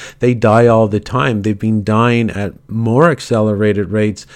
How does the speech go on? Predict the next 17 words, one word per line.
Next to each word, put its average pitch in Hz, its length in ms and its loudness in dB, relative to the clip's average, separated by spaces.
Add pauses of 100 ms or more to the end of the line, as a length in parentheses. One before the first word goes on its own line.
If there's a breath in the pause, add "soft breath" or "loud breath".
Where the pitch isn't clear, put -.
(340 loud breath)
than, 107 440 -4
than 104 640 -4
the 113 100 0
older 170 300 4
populations 107 800 -2
over 113 180 -2
the 120 100 -2
past 120 460 -8
decade, 143 480 -6
and 107 200 -6
that's 113 200 -8
because 113 480 -6
most 104 240 -8
people 107 320 -6
aren't 95 320 -10
paying 104 300 -6
attention 117 640 -4